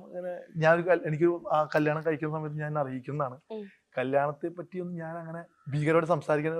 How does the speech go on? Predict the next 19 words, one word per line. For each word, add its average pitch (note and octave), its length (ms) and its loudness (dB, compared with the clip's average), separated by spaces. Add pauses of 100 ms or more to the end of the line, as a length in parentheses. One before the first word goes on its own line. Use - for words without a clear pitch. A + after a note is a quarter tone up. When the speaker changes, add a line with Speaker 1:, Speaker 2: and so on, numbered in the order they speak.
(160)
Speaker 1:
എനിക്ക് D#3 200 2
അങ്ങനെ F3+ 180 0
എക്സ്പീരിയൻസ് E3 380 -8
ഒന്നുമില്ല. C#3+ 200 -8 (240)
Speaker 2:
ഉം. G#3+ 100 -10
Speaker 1:
കല്യാണം C3+ 280 2
കഴിച്ച് C3 260 -6 (220)
Speaker 2:
ഉം. G#3 120 -10 (560)
Speaker 1:
ഞാൻ A#3 100 8
അറിയിക്കാം, C4 280 4 (360)
ഷുവർ F#3 280 4
കല്യാണം D3+ 280 6
ഉണ്ടാവും, E3+ 200 4 (140)
definitely. D#3 420 -2 (180)
നിശ്ചയിച്ച C#3+ 480 -10
പെൺകുട്ടി F3 280 -6
തന്നെ F3+ 260 -2
കല്യാണം F3 240 2
കഴിക്കണമെന്നൊന്നും F3+ 540 -6